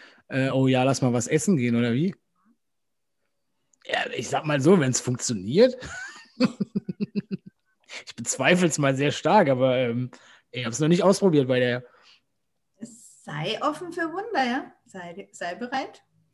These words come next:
Speaker 1: Ich hab, ich hab die Tage als Dating-Tipp gehört, äh, die Frau mit dem falschen Namen anzusprechen. Um,
Speaker 2: Oh.
Speaker 1: um ins Gespräch zu kommen.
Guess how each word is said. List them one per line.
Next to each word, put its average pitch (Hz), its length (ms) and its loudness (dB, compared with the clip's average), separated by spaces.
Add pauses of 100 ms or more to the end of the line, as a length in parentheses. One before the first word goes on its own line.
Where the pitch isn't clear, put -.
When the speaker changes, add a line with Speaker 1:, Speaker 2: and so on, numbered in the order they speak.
(720)
Speaker 1:
Ich 123 140 0
hab, 143 100 2
ich 156 100 2
hab 170 100 2
die 175 140 4
Tage 170 320 6
als 160 220 4
Dating-Tipp 175 540 4
gehört, 180 340 6
äh, 160 140 4
die 151 120 2
Frau 156 220 2
mit 156 140 2
dem 147 100 2
falschen 143 240 2
Namen 175 200 2
anzusprechen. 123 680 -4 (2750)
Um, 135 220 0
Speaker 2:
Oh. - 40 -6 (400)
Speaker 1:
um 147 140 2
ins 147 140 0
Gespräch 156 360 2
zu 135 100 -2
kommen. 113 260 -6